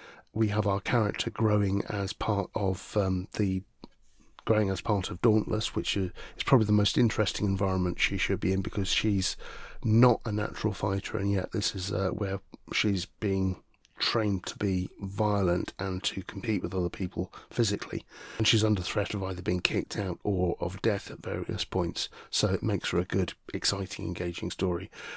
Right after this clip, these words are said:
But also because the, um, the Dauntless are the foot soldiers of the regime, it becomes interesting at the point where she has to fight against the authority and, and against her former comrades as well,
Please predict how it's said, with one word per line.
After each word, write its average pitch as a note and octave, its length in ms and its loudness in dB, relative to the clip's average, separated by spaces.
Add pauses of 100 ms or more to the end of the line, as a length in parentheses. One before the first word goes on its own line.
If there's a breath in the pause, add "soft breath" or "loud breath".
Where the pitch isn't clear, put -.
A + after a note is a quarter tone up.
(100)
But A2 100 4
also A#2+ 240 4
because G#2+ 460 2
the, G2 380 2
um, F2+ 360 -2
the G#2 100 0
Dauntless G2 480 2
are G2 60 0
the F#2 80 -2
foot - 260 2
soldiers F#2 460 -2
of G#2 140 0
the F2+ 80 -4
regime, F#2 580 0 (400 loud breath)
it - 120 -4
becomes G2+ 240 0
interesting G2 440 0
at - 40 0
the - 80 -6
point F#2+ 180 -2
where F#2 140 0
she - 160 0
has - 200 -4
to F#2+ 380 -4 (320 loud breath)
fight - 320 2
against - 300 -2
the G2+ 100 -2
authority F#2+ 500 0
and, G2 380 -4
and G2 220 0
against G2 340 0
her - 80 0
former F#2 300 0
comrades F2+ 440 2
as - 120 0
well, F#2 240 -2